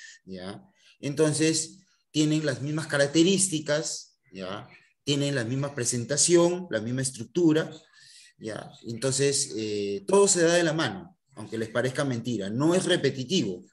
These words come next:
¿ya? Porque el, el PowerPoint, como lo que estamos trabajando ahorita, ya es un programa para diseño, mientras que el Word es para edición de textos,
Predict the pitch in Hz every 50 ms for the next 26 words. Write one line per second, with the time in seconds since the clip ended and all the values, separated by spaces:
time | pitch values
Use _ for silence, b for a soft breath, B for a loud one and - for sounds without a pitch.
0 | b b b b b b b b b - 95 101 101 104 107 135 - 117 110 95
1 | - 113 110 113 117 - 117 117 110 101 - 139 147 151 156 160 160 - 143 160
2 | 160 165 170 165 - - - 98 101 98 95 92 98 98 95 104 - 135 135 139
3 | 139 135 120 117 113 110 139 135 135 135 143 143 147 131 - - 156 190 - B
4 | B B B B B B B B B - 107 113 113 123 123 - 135 135 135 127
5 | 120 113 113 117 120 127 127 - - 110 101 98 98 104 104 - - 165 156 135
6 | 135 143 160 185 - - b b b b 120 143 151 151 170 170 165 165 156 147
7 | 139 135 139 147 143 139 135 131 123 117 110 107 101 95 95 - 113 107 104 98
8 | 92 - 95 - - - - - - - - - - _